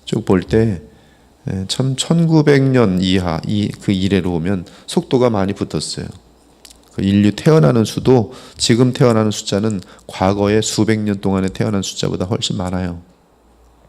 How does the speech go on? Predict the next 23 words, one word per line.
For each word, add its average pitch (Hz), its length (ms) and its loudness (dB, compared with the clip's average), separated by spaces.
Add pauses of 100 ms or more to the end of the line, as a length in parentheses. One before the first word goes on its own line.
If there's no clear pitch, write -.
(500)
음. - 100 -14 (1000)
일 95 140 0
년에 90 260 0
지금 85 260 -2
태어나는 92 380 -4
숫자는 95 320 -4 (340)
과거 87 260 2
수백 98 400 0
년 95 240 -2
동안 87 340 -4
태어난 98 380 -2
숫자보다 - 1120 -8
많단 85 340 -6
말씀이지. 80 540 -8
일 101 200 2
년에 92 180 0
태어난 95 320 -4
숫자가. - 420 -8 (1200)
그리고 117 320 6
지금 107 380 4
과학이나 95 640 0
모든 90 300 -2
것들도 95 520 -4